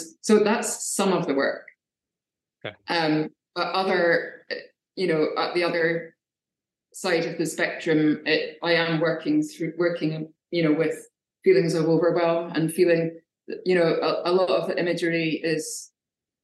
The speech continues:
Speaker 1: some of the imagery is kind of about loss of control,
Speaker 2: Hmm.
Speaker 1: um, especially, yeah, with some of the fallen figures, well, all of the fallen figures, and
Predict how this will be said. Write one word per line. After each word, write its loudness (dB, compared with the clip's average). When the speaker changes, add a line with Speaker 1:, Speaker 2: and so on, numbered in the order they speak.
Speaker 1:
some 4
of 4
the 4
imagery 2
is -2
kind 0
of 0
about 2
loss 0
of -6
control, -2
Speaker 2:
Hmm. -4
Speaker 1:
um, 0
especially, 2
yeah, 0
with 2
some 0
of 2
the -2
fallen 2
figures, 0
well, -6
all 2
of 0
the -2
fallen 0
figures, -4
and 2